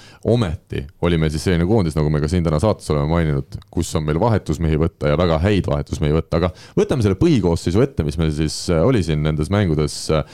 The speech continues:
Kahekümne kahe aastane Renet Vanker sidemängija, kahekümne aastane Märt Tammearu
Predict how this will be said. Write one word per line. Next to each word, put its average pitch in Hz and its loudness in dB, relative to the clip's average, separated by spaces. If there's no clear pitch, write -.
Kahekümne 120 0
kahe 117 2
aastane 82 -2
Renet 95 0
Vanker 101 -2
sidemängija, 127 0
kahekümne 110 0
aastane 85 0
Märt 101 0
Tammearu 82 2